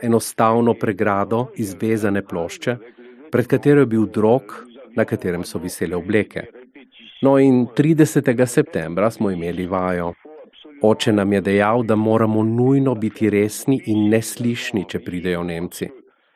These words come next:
Jaz bom že preživel, če nas ujamejo. Vidva pa sta otroka. Celo moji mami je dejal: "V taboriščih vas čaka gotova smrt. Težko bo preživeti."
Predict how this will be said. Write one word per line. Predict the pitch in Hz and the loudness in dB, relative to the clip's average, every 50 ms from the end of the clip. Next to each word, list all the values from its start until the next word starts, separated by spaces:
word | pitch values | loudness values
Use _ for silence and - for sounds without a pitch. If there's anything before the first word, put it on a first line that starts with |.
| _ - | _ -2
Jaz | 117 135 156 147 147 | 0 0 0 2 4
bom | 165 156 147 | 4 4 6
že | 131 156 151 151 | 6 4 2 4
preživel, | 143 123 117 113 107 95 - 82 80 - - | 4 2 2 2 -2 -4 -4 -6 -8 -8 -8
če | - 92 | -8 -6
nas | 85 87 - - | -6 -6 -8 -8
ujamejo. | 87 82 82 87 50 - - - - - - - - - - - - _ - | -8 -8 -8 -8 -8 -10 -10 -12 -14 -14 -16 -18 -20 -20 -20 -20 -20 _ -10
Vidva | 98 101 107 110 107 113 123 127 127 - | -4 -2 -2 -2 0 2 0 0 2 2
pa | - 113 110 | 0 0 0
sta | - - 92 87 85 - | 0 -2 -6 -6 -4 -4
otroka. | - 95 - - 107 98 92 - - - 85 87 220 233 - - _ _ _ _ _ _ _ _ - - - | -8 -8 -4 -2 -2 -2 -2 -4 -8 -14 -18 -18 -20 -20 -20 -20 _ _ _ _ _ _ _ _ -20 -20 -6
Celo | - - 135 143 151 | -2 0 2 4 4
moji | 147 143 143 143 139 131 | 6 6 6 6 6 6
mami | 127 123 127 131 123 113 101 | 6 4 2 2 0 0 0
je | 95 92 | -2 -2
dejal: | 87 90 85 87 87 90 87 90 - _ - - _ _ 131 123 139 147 147 131 120 120 113 98 - | -4 -6 -6 -6 -6 -6 -8 -10 -12 _ -20 -20 _ _ -20 -20 -20 -20 -20 -20 -20 -20 -18 -8 -6
"V | 120 | -6
taboriščih | 117 - 123 104 98 104 104 104 107 117 127 131 - - - - 131 131 127 - - | -2 0 0 0 0 0 -2 0 -2 -2 -4 -6 -6 -10 -8 -6 -6 -6 -6 -4 -4
vas | 98 101 98 - - | -4 -2 -2 -4 -6
čaka | - 110 98 95 98 - - 101 95 95 | -4 -2 -2 -2 -2 -4 -4 -6 -6 -6
gotova | 92 95 92 - - - 107 95 90 85 90 87 | -6 -8 -8 -8 -4 -2 0 0 0 0 -2 -4
smrt. | - - - - 98 90 87 - - _ - - 113 117 110 - - 131 117 117 113 104 87 101 107 | -4 -6 -8 -8 -6 -6 -6 -8 -12 _ -20 -20 -20 -20 -20 -20 -20 -20 -20 -20 -20 -20 -20 -8 -4
Težko | 107 113 - - - - - 127 117 | -2 -2 0 -2 -4 -2 2 2 2
bo | 95 90 87 | 2 0 -4
preživeti." | - - 92 90 - 98 85 85 85 82 - - - | -6 -6 -6 -6 -6 -6 -8 -8 -10 -12 -14 -14 -16